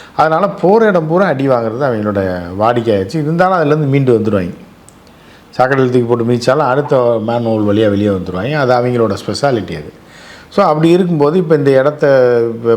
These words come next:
பாலஸ்தீன்ல வந்து அங்க இருந்த பூர்வகுடி மக்களை துரத்தி விட்டுட்டு, அவன், அவன் இடம் கொடுத்தா அவனை கேப்சர் பண்ணிட்டு, அவனே ஆட்டையை போட்டு அவனை துரத்தி விட்டு நாற்பத்தி மூணாயிரம் மக்களை கொன்னுட்டான். கொன்னுட்டு இது மட்டும் இல்லாம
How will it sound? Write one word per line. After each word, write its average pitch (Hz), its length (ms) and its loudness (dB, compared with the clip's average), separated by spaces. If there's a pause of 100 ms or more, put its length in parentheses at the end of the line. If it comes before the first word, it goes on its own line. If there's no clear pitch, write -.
பாலஸ்தீன்ல 120 600 0 (120)
வந்து 107 220 -2 (640)
அங்க 120 200 0
இருந்த 131 220 2 (100)
பூர்வகுடி 123 380 2
மக்களை 104 360 -2
துரத்தி 104 320 -2
விட்டுட்டு, 101 260 -4
அவன், 113 220 0
அவன் 113 260 2
இடம் 143 220 0
கொடுத்தா 120 200 -4
அவனை 117 300 0
கேப்சர் 113 420 -2
பண்ணிட்டு, 98 380 -6
அவனே 123 260 0
ஆட்டையை 110 360 0
போட்டு 101 180 -4
அவனை 107 180 -4
துரத்தி 110 320 -4
விட்டு 101 240 -4 (560)
நாற்பத்தி 120 300 0
மூணாயிரம் 101 360 0
மக்களை 104 240 -4 (100)
கொன்னுட்டான். 90 440 -8 (800)
கொன்னுட்டு 175 400 4
இது 151 120 2
மட்டும் 156 360 2
இல்லாம 139 420 0